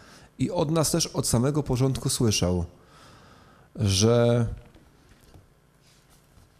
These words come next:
naszym zadaniem, mówię tutaj o pracownikach urzędu i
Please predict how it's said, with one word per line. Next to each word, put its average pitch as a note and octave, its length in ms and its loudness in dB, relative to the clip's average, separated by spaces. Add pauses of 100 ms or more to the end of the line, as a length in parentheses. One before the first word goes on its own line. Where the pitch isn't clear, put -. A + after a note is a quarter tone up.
(1000)
naszym E3 440 4
zadaniem, G#2+ 760 2 (160)
mówię A#2+ 180 0
tutaj C#3 280 2
o A#2+ 360 2
pracownikach B2 640 0
urzędu G#2 720 0 (220)
i A#2+ 140 -6